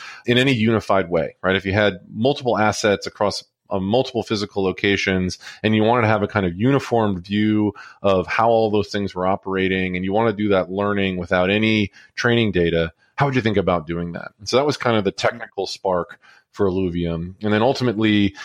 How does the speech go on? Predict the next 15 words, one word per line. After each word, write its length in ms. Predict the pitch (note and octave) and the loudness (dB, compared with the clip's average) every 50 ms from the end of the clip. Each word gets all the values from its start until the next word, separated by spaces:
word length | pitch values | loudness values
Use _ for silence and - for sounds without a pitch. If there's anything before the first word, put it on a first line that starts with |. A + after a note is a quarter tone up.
| - - _ - | -20 -20 _ 0
the, 580 | G#2 G#2 G2+ G2 G2 G2 F#2+ F#2+ F#2+ F#2+ F2+ F#2+ | 2 4 4 4 4 4 4 4 2 2 0 0
you 120 | G#2+ G#2 | -2 -2
know, 160 | G2 F#2+ F#2 | 0 -2 -2
the, 420 | E2+ F#2 F#2 F2+ F2+ F2 F2+ F#2+ - - | -2 0 0 0 0 -2 -2 -4 -6 -8
the 60 | - | -8
founding 680 | - - - - A2+ A2 A#2 B2 B2+ A#2 A2 G#2 G#2 | -6 -6 -4 -2 0 2 2 2 2 2 2 0 0
spark, 360 | F#2+ - - G2+ G2 F#2 F2 | -2 -2 0 0 0 0 0
kind 140 | F#2+ G2 G2 | 0 0 0
of 60 | F#2+ | 0
the 80 | F#2 F#2 | -2 -4
commercial 500 | - - G2+ G2+ G#2 B2+ C3+ - - A#2+ | -6 -8 -6 -2 -2 0 0 -2 -4 -6
spark 340 | - - - G2+ G2 F#2+ - | -6 -2 -2 -2 -2 -2 -4
for 280 | - G#2+ G2+ F#2+ F#2+ | -4 -2 -2 0 -2
it 60 | F2+ F#2 | -2 -2
was, 240 | G2+ G2+ F#2+ - | -2 -4 -4 -6